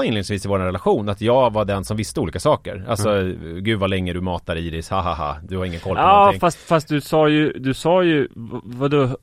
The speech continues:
Speaker 2: hur kan du ha gjort en skägglinje utan att känna till att det finns, eh, det konceptet?
Speaker 1: Jo, men jag, då, alltså, det var ju då det började krackelera, att jag
Speaker 2: Ja, ja,
Speaker 1: märkte
Speaker 2: okej.
Speaker 1: att jag har ju ingen koll. Jag
Speaker 2: Nej.
Speaker 1: bara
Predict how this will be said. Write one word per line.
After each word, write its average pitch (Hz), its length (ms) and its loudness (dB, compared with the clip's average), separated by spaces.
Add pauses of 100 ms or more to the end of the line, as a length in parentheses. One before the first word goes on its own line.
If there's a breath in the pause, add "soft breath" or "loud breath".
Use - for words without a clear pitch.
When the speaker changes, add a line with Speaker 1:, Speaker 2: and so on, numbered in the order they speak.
Speaker 2:
hur 113 340 -2
kan 139 200 0
du 135 60 2
ha 131 60 4
gjort 127 220 0
en 120 80 2
skägglinje 143 640 2
utan 107 340 0
att 101 100 0
känna 107 220 -2
till 156 260 -4
att 107 80 -4
det 101 80 -8
finns, - 600 -2
eh, 101 120 -4
det 110 220 0
konceptet? - 540 -2
Speaker 1:
Jo, 185 200 4
men 160 320 0
jag, 147 260 4 (200)
då, 151 460 4 (280)
alltså, 151 260 -6
det 147 80 2
var 170 100 2
ju 165 60 0
då 170 220 4
det 165 100 2
började 131 240 4
krackelera, 127 580 0
att - 160 -2
jag 110 300 4
Speaker 2:
Ja, 123 140 4
ja, 139 100 4
Speaker 1:
märkte 117 260 2
Speaker 2:
okej. 107 120 2
Speaker 1:
att 110 100 0
jag 120 160 4
har 110 220 4
ju 262 80 -2
ingen 82 180 -8
koll. - 380 -6
Jag 113 60 -2
Speaker 2:
Nej. 113 100 2
Speaker 1:
bara 104 360 2